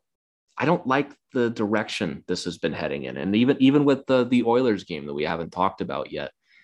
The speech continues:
I feel like we had a lot of the same problems in that as well. And one guy we haven't talked about yet, and we should, is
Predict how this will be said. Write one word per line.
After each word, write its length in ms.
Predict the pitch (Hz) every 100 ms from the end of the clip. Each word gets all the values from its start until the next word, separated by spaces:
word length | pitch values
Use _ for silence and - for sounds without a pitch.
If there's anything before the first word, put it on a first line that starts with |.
| _ _
I 80 | -
feel 160 | 101 139
like 220 | 139 120 -
we 140 | 127 120
had 220 | 117 123
a 40 |
lot 200 | 120 110
of 60 | 117
the 60 |
same 320 | 107 117 113 107
problems 640 | 110 110 110 110 107 -
in 180 | - 107
that 240 | 95 107 - _ _ -
as 200 | 95 85
well. 280 | 98 98
And 300 | 71 76 71 - _
one 200 | - 113
guy 200 | 113 104
we 140 | 98 98
haven't 360 | 101 113 95
talked 280 | 98 87 - _ _ _ -
about 240 | 87 69
yet, 200 | 76 90
and 200 | 82 76
we 160 | 73 69
should, 400 | - 107 90 67
is 500 | 67 57 - - -